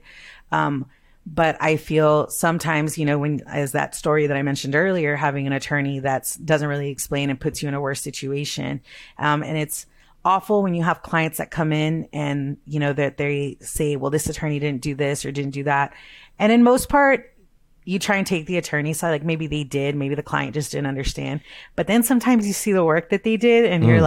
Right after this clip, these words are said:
Speaker 1: like, "Wow, the client's actually <laughs> not telling a, you know, a lie. Like, they're actually telling the truth." Like,
Speaker 2: Right.
Speaker 1: um, so I think immigration attorneys, we really sometimes have a bad reputation for taking money and not being able to do anything, or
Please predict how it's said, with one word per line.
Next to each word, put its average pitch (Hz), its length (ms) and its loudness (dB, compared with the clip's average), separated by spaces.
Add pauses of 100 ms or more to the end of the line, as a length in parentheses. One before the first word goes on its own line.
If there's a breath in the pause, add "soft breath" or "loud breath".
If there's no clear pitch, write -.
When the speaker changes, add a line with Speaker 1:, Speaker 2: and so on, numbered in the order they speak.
Speaker 1:
like, 135 180 -6
"Wow, 139 300 2
the 147 100 -2
client's 156 340 -2
actually 170 400 2
<laughs> 180 160 0
not 156 160 -2
telling 160 380 0 (420 loud breath)
a, 175 300 0
you 180 100 2
know, 151 140 2
a - 20 4
lie. 147 360 2
Like, 147 140 -4
they're 147 120 0
actually 147 220 -4
telling 143 280 -2
the 143 100 -4
truth." 170 460 2
Like, 147 240 0
Speaker 2:
Right. 82 220 -2 (160 loud breath)
Speaker 1:
um, 139 320 2
so 160 360 2
I 170 120 0
think 180 280 -4
immigration 160 520 0
attorneys, 151 360 -4
we 156 80 -6
really 147 540 -2
sometimes 151 400 -4
have 147 180 -2
a 143 60 -2
bad 139 400 -2 (380 loud breath)
reputation 151 640 -2
for 147 160 -8
taking 147 360 -6
money 147 240 -2
and 143 80 -2
not 139 140 -2
being 143 220 -6
able 139 240 -6
to 135 80 -6
do 147 240 -6
anything, 143 720 -4
or 135 360 -2